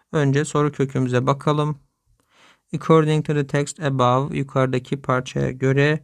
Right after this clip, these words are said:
who is in the bakery now? Bakery, fırın now. Şimdi kim, who, kim, kim şu an fırında?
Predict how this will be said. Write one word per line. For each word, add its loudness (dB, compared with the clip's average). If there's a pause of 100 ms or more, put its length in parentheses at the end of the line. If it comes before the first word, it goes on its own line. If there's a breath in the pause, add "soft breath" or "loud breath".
who 0
is 0
in 0
the -2
bakery 2
now? -2 (720)
Bakery, 2 (160)
fırın -2
now. 0
Şimdi 0
kim, 0
who, -2 (100)
kim, -2 (520 soft breath)
kim 2
şu -6
an 2
fırında? 0